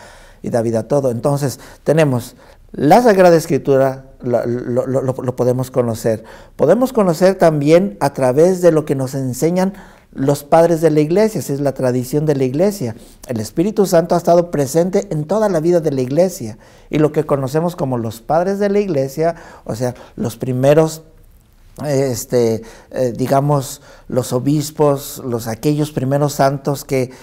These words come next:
empezaron a vivir fuertemente esa esencia de la iglesia y que fueron guiados por el Espíritu Santo,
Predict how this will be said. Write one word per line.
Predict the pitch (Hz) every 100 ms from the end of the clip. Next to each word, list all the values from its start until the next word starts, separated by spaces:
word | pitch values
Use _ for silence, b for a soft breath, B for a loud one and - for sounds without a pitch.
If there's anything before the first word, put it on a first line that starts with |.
| B
empezaron | - 127 135 127 143 143 147
a | 131
vivir | 127 131 147
fuertemente | 143 139 139 139 135 143 147 156 156 B B -
esa | 123 -
esencia | 131 - 143 143 151 135
de |
la | 127
iglesia | 120 120 131 139 147 147 151 147
y | 131
que | 127 120
fueron | 123 131 135
guiados | 139 143
por | 143 131
el | 120
Espíritu | 117 127 131 135
Santo, | 131 139 143 170